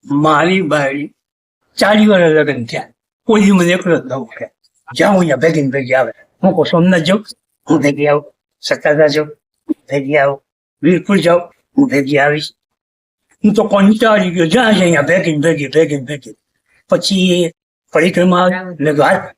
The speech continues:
પરિક્રમામાં જાઉં છું." તો કે, "ના, હું ત્યાં ના આવી શકું, હું ન ચાલી શકું, તમે એકલા જ આવો." અને હું તો બંદો ખુશ થઈ ગયો. તો ચાલીસ વર્ષમાં મને કોઈ ખબર જ ન પડી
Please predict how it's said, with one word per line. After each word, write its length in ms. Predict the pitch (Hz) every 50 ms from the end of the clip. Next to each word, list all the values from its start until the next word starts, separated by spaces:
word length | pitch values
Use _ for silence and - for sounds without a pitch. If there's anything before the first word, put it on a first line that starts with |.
| _ _ _ _ _ _ _ - - - _ -
પરિક્રમામાં 560 | 180 180 175 175 180 170 170 165 160 156 156
જાઉં 220 | 143 165 160 156 -
છું." 180 | - - - - _ _ _ _ _ _ _ _ _ _ _ _ _ _ _ -
તો 80 | -
કે, 120 | - 147 143
"ના, 240 | 151 156 147 135
હું 300 | 120 113 120 147 160 165
ત્યાં 260 | - 180 180 185 185 196
ના 160 | 202 196 196
આવી 260 | 190 165 151 143 127
શકું, 360 | 113 - 127 123 - - - - _ _ _ _ _ - - - - - _ _ _ -
હું 120 | 151 160 165
ન 200 | 185 226 247 -
ચાલી 320 | - 202 175 165 156 147
શકું, 400 | - - 139 127 - - - - _ _ _ _ _ _ _ _ _ _ _ _ _ _ _ _ _ _ _ _ _ _ _ _ _ _ _ _ -
તમે 200 | 185 180 180 180
એકલા 300 | 185 - 202 185 185 185
જ 160 | 165 151 170
આવો." 400 | 190 190 185 160 139 135 120 - _ _ _ _ _ _ _
અને 180 | - 123 127 123
હું 240 | 120 135 147 143 131
તો 100 | 147 131
બંદો 400 | 123 143 147 156 156 147 139 131
ખુશ 280 | - - - 185 196 190 - -
થઈ 120 | 185 175 170
ગયો. 300 | 165 180 185 175 170 - - - - - _ -
તો 100 | 190 175
ચાલીસ 440 | 165 - 180 165 175 190 202 208 208
વર્ષમાં 280 | 202 202 202 202 196
મને 120 | 202 202 202
કોઈ 220 | 202 214 208 208
ખબર 380 | 208 - 180 180 226 214 220 240
જ 80 | 208
ન 160 | 214 226 233 220
પડી 140 | 233 226 240